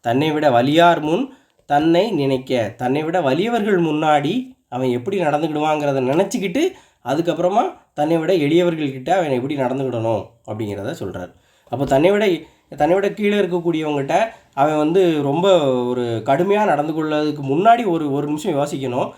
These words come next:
தனக்கு மேலானவர்கள் நம்ம எப்படி நடத்தணும்னு விரும்புறோம் அப்படிங்கிறத யோசிச்சு பார்த்துட்டு,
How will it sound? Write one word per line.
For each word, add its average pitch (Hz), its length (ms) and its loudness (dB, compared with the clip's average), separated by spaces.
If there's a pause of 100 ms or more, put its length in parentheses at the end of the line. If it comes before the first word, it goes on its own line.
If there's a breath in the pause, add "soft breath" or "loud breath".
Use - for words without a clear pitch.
(260 loud breath)
தனக்கு 165 360 0
மேலானவர்கள் 220 840 2
நம்ம 160 260 -2
எப்படி 185 240 -2
நடத்தணும்னு 170 460 0
விரும்புறோம் 160 400 0
அப்படிங்கிறத 143 400 0
யோசிச்சு 143 380 -2
பார்த்துட்டு, 127 440 -2